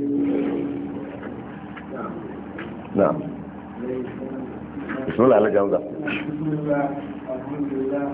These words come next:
Speaker 2: والصلاة والسلام على رسول الله
Speaker 1: صلى الله عليه وسلم.
Speaker 2: وعلى آله وصحبه ومن والاه. وبعد، فيقول المؤلف رحمه الله: "والجرح والتعديل مطلقا رأوا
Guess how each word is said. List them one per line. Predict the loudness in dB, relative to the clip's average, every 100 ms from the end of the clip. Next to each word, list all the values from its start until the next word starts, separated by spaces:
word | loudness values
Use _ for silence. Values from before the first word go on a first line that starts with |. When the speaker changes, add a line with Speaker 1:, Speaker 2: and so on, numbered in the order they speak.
| -4 -6
Speaker 2:
والصلاة | -6 -4 -4 -4
والسلام | -6 -4 -4 0 0 0
على | -2 -2
رسول | -4 -4 -2 0
الله | 2 2 0 0 -2 0
Speaker 1:
صلى | 2
الله | 2 0
عليه | -2 -4
وسلم. | -6 -6 -6 -6
Speaker 2:
وعلى | -4 -2 0 0 0
آله | 0 0 0
وصحبه | 0 0 -2 -2 -2 0 2 2
ومن | 2 0 0 0
والاه. | 0 0 0 -2 -6 -8 -8 -8 -10 -10 -10 -10 -10 -10 -10 -8
وبعد، | -6 0 0 0 -4
فيقول | -4 -4 -4 -2 0
المؤلف | 2 2 2 0 0 0 0 -2
رحمه | -4 -2 -2 0
الله: | 0 0 -2 -4 -4 -8 -10 -10 -10 -10 -2
"والجرح | 0 0 0 2 4 4 2 2
والتعديل | 0 -2 -2 -2 -2 0 0
مطلقا | 2 2 2 2 2 2 2 2 2
رأوا | 2 0 -2